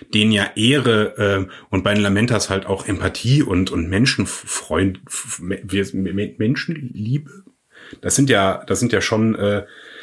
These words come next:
das sind ja schon gute Typen so eigentlich, ne? Also die <laughs> Lamentas zum Beispiel, äh, zumindest.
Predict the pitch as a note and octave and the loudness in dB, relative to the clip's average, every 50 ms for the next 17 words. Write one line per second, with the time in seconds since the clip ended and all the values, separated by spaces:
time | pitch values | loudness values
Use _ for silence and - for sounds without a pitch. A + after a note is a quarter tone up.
0 | - - - - - A2+ - A#2+ G#2+ - A#2 G2+ F#2 G2+ A#2+ C3 C3+ G2+ - - | -16 -6 -4 -2 -2 2 2 2 2 2 2 2 2 4 2 2 2 0 0 2
1 | D3 D3+ - G#2+ E2 - - - E2 F2 F2 - - - - - G2 G#2 A2 A2+ | 2 2 2 0 0 0 -2 -2 -2 -2 -2 -4 -6 -8 -6 -4 -4 -4 -4 -4
2 | - G2 F#2 F#2 F#2+ F2+ C3 C#3 - C3 B2+ - C3+ - - - - - F2+ E2 | -2 -2 0 0 0 0 2 2 2 2 2 0 0 0 0 -2 0 -2 -4 -4
3 | D#2+ E2+ D#2+ - G2 F#2 - - E2+ D#2 D#2+ E2+ D#2 - - | -4 -4 -4 -2 -2 -2 -2 -4 -6 -6 -6 -6 -8 -10 -12